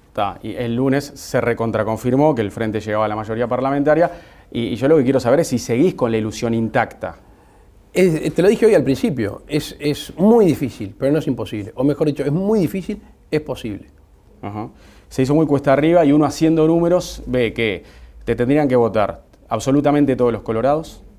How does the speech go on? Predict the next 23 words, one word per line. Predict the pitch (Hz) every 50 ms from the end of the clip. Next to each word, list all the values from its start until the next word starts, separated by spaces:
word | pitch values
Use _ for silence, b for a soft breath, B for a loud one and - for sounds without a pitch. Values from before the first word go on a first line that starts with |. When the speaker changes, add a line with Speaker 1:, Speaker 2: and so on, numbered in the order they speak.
| _ - -
Speaker 1:
absolutamente | 120 120 113 131 131 156 156 147 135 139 143 143 131 123
todos | - - 139 156 160 156 135
los | 120 110 -
independientes | 123 110 107 110 107 113 110 113 127 143 147 143 - - - - - - - - -
y | 123 123 131
algo | 151 175 170 143 120 117
más. | 120 151 147 143 - - - - - _ _ _ _ _ _ - _ _
¿Cómo | - 160 175 160
haces | - - 123 107
para | - 98 98 101
llegar? | 95 107 101 101
¿De | 110 123
dónde | 143 151 143
sacás | - 123 113 113 110 95
votos? | 101 98 - 98 85 - - - - - _ _ _ _ _ _ _ _ _ _ _ _ _ _ _ _ _ _ _ _ - _ _ -
Speaker 2:
De | - 123 113
esa | 101 - 113
gente | 95 - 123 120 113 123
que | 117 113
no | 110
vota | 110 107 104 107
al | 104
gobierno. | 98 104 107 110 104 95 95 104